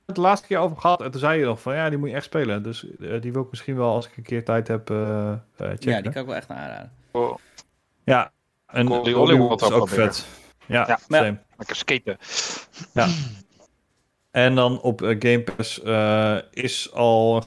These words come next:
Speaker 1: groot deel uit hiervan. Eh, Hi-Fi Rush natuurlijk. Eh,
Speaker 3: Jee.
Speaker 1: GoldenEye, en die staat ook op Nintendo Switch Online overigens.
Speaker 2: Niet supergoed
Speaker 1: Ehm,
Speaker 2: ontvangen, die ports van GoldenEye.
Speaker 3: Dat las ik ook,
Speaker 1: Nee.
Speaker 3: ja.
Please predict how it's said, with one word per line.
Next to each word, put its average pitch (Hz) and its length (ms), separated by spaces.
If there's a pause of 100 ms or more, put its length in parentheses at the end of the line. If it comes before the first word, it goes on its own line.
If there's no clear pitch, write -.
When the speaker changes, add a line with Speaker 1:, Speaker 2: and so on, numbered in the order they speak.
(120)
Speaker 1:
groot 113 320
deel 101 280
uit 127 300
hiervan. 123 460
Eh, 113 280
Hi-Fi 139 200
Rush 123 320
natuurlijk. 120 440 (420)
Eh, 107 300
Speaker 3:
Jee. 139 260
Speaker 1:
GoldenEye, 143 1160
en 113 140
die 113 100
staat 117 200
ook 123 180
op 117 120
Nintendo 113 280
Switch 104 220
Online 113 420
overigens. 107 800
Speaker 2:
Niet 156 380
supergoed 160 480
Speaker 1:
Ehm, 113 80
Speaker 2:
ontvangen, 107 560 (300)
die 117 180
ports 104 640
van 117 220
GoldenEye. 107 540
Speaker 3:
Dat 113 100
las 151 220
ik 147 180
ook, 233 120
Speaker 1:
Nee. 123 200
Speaker 3:
ja. 98 320